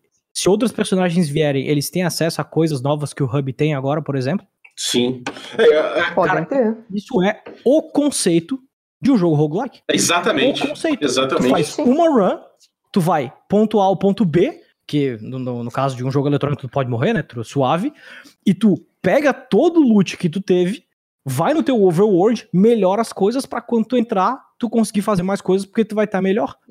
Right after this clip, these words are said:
Speaker 1: Porra, insano, que animal, cara.
Speaker 2: É.
Speaker 3: E você pode, inclusive, ter um comércio de mapas clandestinos, do, ó, eu já mapeei a dungeon até aqui e tal, o outro quer trocar algum item, tudo isso pode ser feito.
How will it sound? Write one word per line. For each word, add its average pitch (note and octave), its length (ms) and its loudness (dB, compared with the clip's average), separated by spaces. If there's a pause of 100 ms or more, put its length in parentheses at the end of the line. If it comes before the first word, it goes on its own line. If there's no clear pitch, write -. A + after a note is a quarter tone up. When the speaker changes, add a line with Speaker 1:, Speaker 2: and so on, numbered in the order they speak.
(100)
Speaker 1:
Porra, C4 400 0
insano, D4 540 2
que - 120 -4
animal, C#4 540 0
cara. B2+ 240 -4
Speaker 2:
É. - 480 -2
Speaker 3:
E - 40 -8
você - 140 0
pode, F3 180 2
inclusive, G3 320 2
ter B3+ 200 4
um B3+ 80 2
comércio A3+ 500 0
de G3+ 120 -2
mapas F3+ 520 0
clandestinos, E3+ 840 -2
do, D3+ 180 0
ó, F3 120 4
eu D3+ 80 4
já E3+ 120 0
mapeei E3+ 380 2
a F3 60 2
dungeon E3 300 -2
até D#3 180 -2
aqui D#3 480 -4
e F3 40 -4
tal, E3 500 0
o D3+ 40 0
outro D#3+ 220 -2
quer E3+ 80 0
trocar E3+ 320 -4
algum E3 280 -2
item, D#3+ 600 -4 (280)
tudo G3 160 0
isso G3 120 -4
pode F3+ 180 0
ser G3 140 -4
feito. E3+ 580 -2